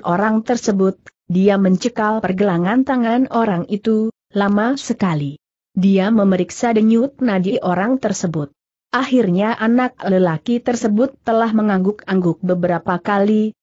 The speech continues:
baru kemudian dia bilang, "Hem, memang kalian terluka oleh racun yang cukup hebat. Baiklah,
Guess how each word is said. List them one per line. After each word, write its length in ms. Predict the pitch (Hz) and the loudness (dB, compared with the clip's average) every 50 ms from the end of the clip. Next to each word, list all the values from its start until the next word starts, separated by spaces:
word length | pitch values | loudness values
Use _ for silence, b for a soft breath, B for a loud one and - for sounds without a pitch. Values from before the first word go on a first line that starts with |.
| _ - | _ -2
baru 340 | 208 208 214 240 269 277 285 | 0 2 2 2 2 0 0
kemudian 640 | 285 - 277 254 254 240 220 220 208 190 185 180 175 | 0 2 2 2 4 2 2 2 2 2 2 2 0
dia 160 | 175 165 165 | 0 0 0
bilang, 560 | 170 175 185 190 185 196 202 202 208 214 220 _ _ _ | 0 0 2 2 2 2 2 0 0 -2 -4 _ _ _
"Hem, 320 | - - 208 220 233 240 240 - _ _ _ - | -8 -4 -2 0 0 0 -2 -4 _ _ _ -2
memang 400 | 196 196 196 196 185 180 170 - | 0 2 2 2 2 0 0 0
kalian 480 | 220 214 214 220 202 196 185 190 190 | 0 0 2 2 2 2 0 0 -2
terluka 560 | - 208 214 220 226 226 226 - 233 220 220 - - | -2 0 2 2 2 0 0 -2 -2 -2 -2 -2 0
oleh 240 | - 190 196 202 190 | 0 0 0 0 0
racun 540 | 185 185 175 170 - 214 233 262 294 277 240 | -2 -2 -4 -2 0 0 2 2 0 0 2
yang 260 | 226 202 170 156 151 | 0 0 0 -2 -4
cukup 380 | - - 196 - 208 196 - | -4 -4 -4 -4 -4 -4 -4
hebat. 320 | 180 165 160 170 185 190 - | -4 -4 -2 -2 -2 -2 -2
Baiklah, 500 | 185 180 180 185 185 - 185 180 175 | 0 0 0 0 -2 -2 -2 -2 -2